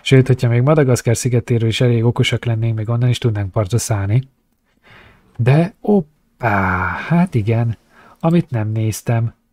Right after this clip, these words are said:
meg ami, ahogy halad itt az állás. Hirtelen azért azt látni kell, hogy elfoglaltuk Írországot. Ez már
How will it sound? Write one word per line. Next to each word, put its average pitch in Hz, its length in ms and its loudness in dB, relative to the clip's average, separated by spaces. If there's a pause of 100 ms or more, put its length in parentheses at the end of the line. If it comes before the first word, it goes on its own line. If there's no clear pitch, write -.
(120)
meg 170 180 -2
ami, 143 380 0 (100)
ahogy 156 320 0
halad 123 300 0
itt 123 160 -2
az 135 140 2
állás. 107 480 -2 (400)
Hirtelen 131 500 2
azért 143 240 2
azt 131 120 0
látni 120 300 0
kell, 131 180 0
hogy 123 160 2
elfoglaltuk 107 640 -2
Írországot. 131 800 0 (1200)
Ez 117 180 0
már 113 360 -2